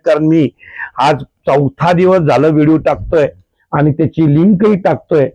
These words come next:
म्हणजे ती लिंक ज्यांनी ज्यांनी बघितलंय ते खास करून काय माझे मित्र आहेत, देवीचे भक्त आहेत,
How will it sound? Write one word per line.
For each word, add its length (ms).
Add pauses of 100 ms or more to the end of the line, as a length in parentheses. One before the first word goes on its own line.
(380)
म्हणजे 200
ती 440
लिंक 320 (400)
ज्यांनी 260
ज्यांनी 260
बघितलंय 500
ते 120
खास 360
करून 220
काय 160
माझे 240
मित्र 320
आहेत, 200 (420)
देवीचे 320
भक्त 380
आहेत, 200